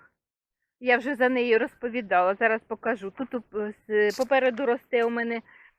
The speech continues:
такий карликовий флокс, ну, треба його від тіля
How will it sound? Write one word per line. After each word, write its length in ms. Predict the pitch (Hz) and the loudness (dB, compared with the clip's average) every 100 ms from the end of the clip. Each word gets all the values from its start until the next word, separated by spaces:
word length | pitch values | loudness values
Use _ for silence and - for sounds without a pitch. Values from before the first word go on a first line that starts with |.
| _ | _
такий 240 | 233 233 247 | -16 -10 -4
карликовий 640 | 247 233 240 233 226 240 | -2 0 0 -2 0 -2
флокс, 420 | - 294 370 - - - _ _ | -4 -8 -8 -10 -20 -20 _ _
ну, 140 | 247 269 | -10 0
треба 280 | 262 247 247 | 2 6 4
його 280 | 254 254 | 4 0
від 200 | 220 233 | -4 -8
тіля 320 | - 240 233 | -8 -2 -2